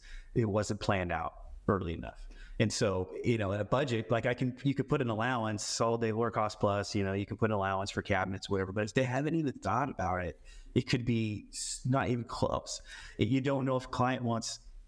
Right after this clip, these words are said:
fifty thousand or a hundred fifty thousand dollars a client in, in, in, uh, cabinets. And so, so, you know, and you're, I'm the one that looks bad if we don't do a good enough price.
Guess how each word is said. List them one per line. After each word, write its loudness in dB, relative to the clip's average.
fifty 2
thousand 0
or 0
a -2
hundred 0
fifty -2
thousand 0
dollars -4
a -6
client 0
in, 2
in, 2
in, 0
uh, 0
cabinets. 0
And 0
so, 2
so, 2
you 4
know, 0
and 2
you're, 4
I'm 2
the 2
one 0
that 0
looks 0
bad 2
if -4
we 2
don't 0
do 2
a 0
good -2
enough -4
price. -2